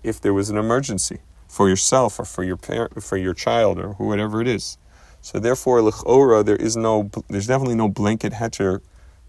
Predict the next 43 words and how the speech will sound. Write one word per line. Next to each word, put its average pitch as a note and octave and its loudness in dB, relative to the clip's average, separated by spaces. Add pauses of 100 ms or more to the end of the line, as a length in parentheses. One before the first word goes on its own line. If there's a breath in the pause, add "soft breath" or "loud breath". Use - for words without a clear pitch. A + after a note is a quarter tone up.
as G2 -8
they G2 -6
say, G2 0 (260 soft breath)
that - -8
you, F#2 -4
you F#2+ -4
drove A2+ 0
your - -8
child A2 2
to A2 -6
the G#2+ 0
hospital, G#2 2
now G2+ 0 (200)
go G#2 0
ahead F#2+ -2
and F2 -8
drive F2 0
home, E2+ -6
or E2+ -10
go G2 0
ahead F#2+ -2
and F2 -8
just F2 -10
get F#2+ -2
a, D#2+ -4
a F2 -10
goy E2+ -2
to E2+ -6
take E2 -10
you D2+ -8
home. C#2+ -10
It's - -10
not C3 -2
so - -4
simple. G2 -8 (600 soft breath)
Seemingly A#2+ 0
it's G2 -4
not F#2 -2
allowed. F2+ -8 (280 soft breath)
However, B2+ 4
I G#2+ 2
could F3 2
say A2 0